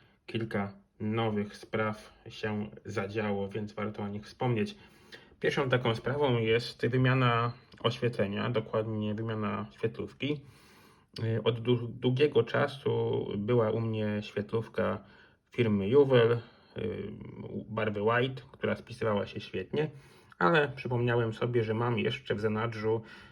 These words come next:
świetlówkę o takiej samej mocy, mocy piętnastu wat, y, firmy Grolux. Y, to jest taka świetlówka typu plant. Jak widać, na nią się zdecydowałem, ponieważ wspomagam się jeszcze,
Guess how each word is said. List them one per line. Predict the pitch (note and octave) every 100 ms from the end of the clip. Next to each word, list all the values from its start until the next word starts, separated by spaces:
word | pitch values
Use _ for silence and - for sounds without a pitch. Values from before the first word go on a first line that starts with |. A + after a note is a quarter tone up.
| -
świetlówkę | - - G#2+ A#2+ B2 - A2 G#2 G#2 G#2 -
o | A2+
takiej | B2 A#2 A2
samej | - G#2+ G2+
mocy, | A#2+ C#3+ -
mocy | A2+ A2 -
piętnastu | - - G#2 G#2 - G#2
wat, | A2 A2+ - - - - _ -
y, | G2+ G2 G#2 -
firmy | - A#2+ A2 G#2 G2 G2 G2
Grolux. | A#2+ C3+ A#2+ A2 - - A2
Y, | G#2 G#2 A2 B2
to | -
jest | - -
taka | - -
świetlówka | - - B2+ B2+ - G#2+ G#2+ - - -
typu | G#2+ A#2+
plant. | - A2+ F#2 F2+ - - - - - - - -
Jak | - B2 B2 B2
widać, | B2+ B2+ A2+ G#2+ -
na | B2+ A#2+
nią | A2+ G#2+
się | - - G#2+ G2+ G2+
zdecydowałem, | A2 A#2+ B2+ A2 G#2+ G#2 F#2 F#2 G#2+ C#3 E3
ponieważ | D#3+ A#2 A#2+ B2 A#2+ A#2 A#2+ - - -
wspomagam | - A2+ A#2 A2 G#2 G2
się | G2 G#2+
jeszcze, | G2+ G2 - - G2+